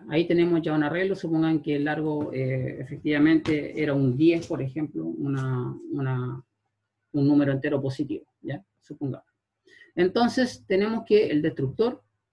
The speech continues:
lo único que hace es preguntar si existe un arreglo, si es distinto null, entonces,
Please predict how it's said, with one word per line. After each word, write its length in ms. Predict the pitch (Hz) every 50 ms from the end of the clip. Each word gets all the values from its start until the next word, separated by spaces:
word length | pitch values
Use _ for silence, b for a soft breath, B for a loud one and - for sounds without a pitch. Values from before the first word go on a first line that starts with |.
| _ _ _ _ _ -
lo 160 | 190 170 156
único 260 | 170 185 208 214 214 208
que 160 | - 214 214
hace 460 | 220 220 - - 220 240 254 285 254
es 80 | - -
preguntar 540 | 170 175 165 160 143 123 123 - 110 - _ _ _ _ _ _ _ _ _ _ _ _ _ _ _
si 1120 | _ - - - - 147 143 135 135 135 131 127 127 127 123 123 123 127 127 123 127 - _ _ _ _
existe 480 | - 135 131 - - - 202 196 - 208
un 120 | 202 202
arreglo, 540 | 196 196 226 240 247 254 269 294 294 294 _ _ _ _ _ _ _ _ _ _ _
si 140 | _ - -
es 60 | 160 156
distinto 340 | 147 170 190 185 180 190 180
null, 260 | 196 226 247 262 - _ _ _ _ _ _ _ _ -
entonces, 920 | 143 143 147 143 170 170 180 180 175 - 170 170 175 175 - - -